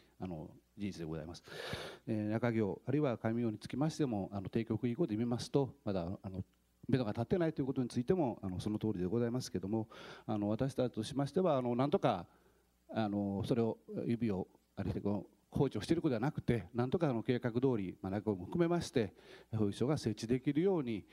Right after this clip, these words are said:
えー、まあ、最大限と申しますか、できることは、あの、現在も取り組んでいるところでございます。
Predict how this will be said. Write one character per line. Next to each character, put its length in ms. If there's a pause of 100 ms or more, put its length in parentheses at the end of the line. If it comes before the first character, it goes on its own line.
(240)
え 840
ー、 40
ま 60
あ、 40
最 180
大 140
限 100
と 100
申 120
し 80
ま 80
す 60
か、 80
で 80
き 60
る 80
こ 80
と 120
は、 80
あ 40
の、 120
現 200
在 140
も 140
取 160
り 40
組 100
ん 20
で 60
い 40
る 60
と 100
こ 60
ろ 60
で 40
ご 140
ざ 60
い 40
ま 80
す。 100